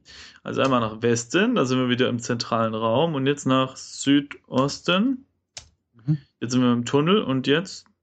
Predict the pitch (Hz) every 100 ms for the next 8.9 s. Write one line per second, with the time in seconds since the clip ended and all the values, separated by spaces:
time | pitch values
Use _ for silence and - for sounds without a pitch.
0 | _ 139 135 143 - - - - - 139
1 | 175 156 113 110 104 - 117 131 196 -
2 | _ _ _ _ _ _ _ _ - 190
3 | 120 120 - - - 143 190 185 165 185
4 | 147 135 165 131 - 120 139 285 - -
5 | _ _ _ _ _ _ _ - _ _
6 | _ _ _ _ _ - _ _ _ _
7 | _ _ _ _ _ _ _ _ _ _
8 | _ _ _ _ - 113 110 107 107